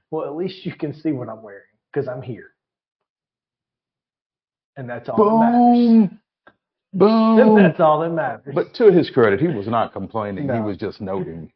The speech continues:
Speaker 1: Giving, giving you a little bit of grief,
Speaker 2: Mm.
Speaker 1: and that's okay.
Speaker 2: Mm.
Speaker 1: Al-, always fun to get some grief from John Wall.
Speaker 2: I'll have to tell you off the air some grief that I gave somebody else earlier today.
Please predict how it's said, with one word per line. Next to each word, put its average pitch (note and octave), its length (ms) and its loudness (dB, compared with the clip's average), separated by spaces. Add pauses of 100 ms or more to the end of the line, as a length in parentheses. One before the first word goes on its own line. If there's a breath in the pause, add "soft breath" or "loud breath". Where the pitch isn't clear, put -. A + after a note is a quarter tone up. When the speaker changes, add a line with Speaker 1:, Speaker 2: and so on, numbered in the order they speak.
(100)
Speaker 1:
Giving, E3 440 -6 (120)
giving E3+ 300 -4
you E3 160 -6
a C#3 80 -8
little D3 200 -8
bit C3+ 180 -12
of A#2+ 120 -18 (360)
grief, B2+ 240 -14 (220)
Speaker 2:
Mm. - 220 -18
Speaker 1:
and C#3 140 -16
that's C#3+ 220 -12
okay. B2 280 -14 (220)
Speaker 2:
Mm. C#3+ 240 -8 (360)
Speaker 1:
Al-, F#3+ 280 -6
always F#3 440 2
fun C3 300 -10
to B2+ 60 -18
get C3 200 -16
some B2 120 -20
grief B2 240 -12
from A2+ 140 -20
John G#2+ 300 -20
Wall. - 260 -20
Speaker 2:
I'll A#2+ 160 -4
have B2 160 -8
to - 80 -14
tell A2 240 -6
you G#2 220 -6
off G#2 240 -6
the G2+ 120 -10
air G2+ 320 0
some G2+ 180 -18
grief G2+ 280 -8
that G2+ 100 -8
I G#2 140 -2
gave F#2+ 340 -8
somebody F#2+ 600 -8
else F#2+ 260 -8
earlier F2+ 400 -16
today. - 240 -20